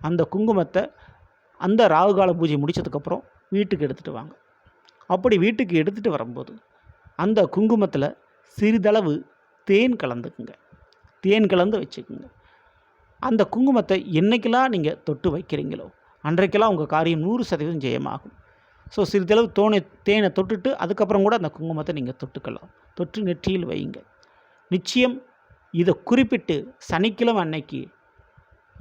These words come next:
இரவு எட்டு to ஒம்பது இந்த ஓரையில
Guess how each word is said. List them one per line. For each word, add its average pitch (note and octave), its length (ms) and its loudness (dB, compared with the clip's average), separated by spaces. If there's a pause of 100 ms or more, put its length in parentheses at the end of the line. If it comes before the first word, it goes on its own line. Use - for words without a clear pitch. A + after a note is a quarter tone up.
(100)
இரவு A3 320 6
எட்டு F3 240 0
to A#3 140 6
ஒம்பது D3 300 -2 (680)
இந்த G3 140 4 (180)
ஓரையில G3 320 4